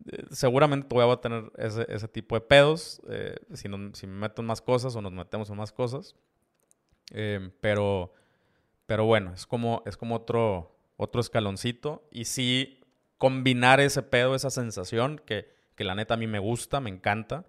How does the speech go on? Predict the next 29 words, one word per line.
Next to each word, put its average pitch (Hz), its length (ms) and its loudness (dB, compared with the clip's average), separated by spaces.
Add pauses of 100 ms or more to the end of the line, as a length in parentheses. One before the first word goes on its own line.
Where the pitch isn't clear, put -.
(760)
eh, 104 460 -6
con, 117 520 2
con 135 140 0
un 147 100 -2
poquito 170 280 -6
de 175 60 -10
estabilidad. 180 460 -6 (240)
Y 131 200 -8
de 160 180 4
esas, 185 360 2
de 151 80 0
esas 175 180 -2
cosas 175 280 4
vamos 170 220 2
a - 20 0
estar 143 200 0
hablando 127 400 2
también 110 360 -2
a 117 60 -2
lo 117 100 -2
largo 98 420 0
de, 85 200 -6 (320)
de 98 140 -6
estas 98 240 -6
siguientes 95 800 -6
cien 92 360 -4
semanas, 98 600 -10
¿no? - 100 -16 (1300)
Em, 101 560 -2